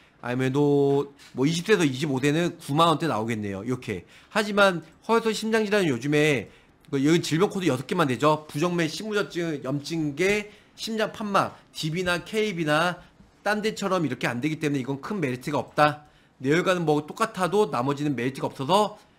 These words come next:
이제 그렇게까지 많은 사람들이 찾지를 않는다. 자,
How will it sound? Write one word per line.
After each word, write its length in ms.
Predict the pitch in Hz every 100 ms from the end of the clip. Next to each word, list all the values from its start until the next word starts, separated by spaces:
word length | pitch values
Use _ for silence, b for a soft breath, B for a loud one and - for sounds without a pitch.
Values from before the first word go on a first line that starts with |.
| _
이제 180 | 117 117
그렇게까지 480 | - - - 147 143
많은 200 | 127 120
사람들이 220 | 156 147
찾지를 360 | 139 - 220 196
않는다. 500 | 127 139 170 180 - _ _ _ _
자, 260 | - 165 101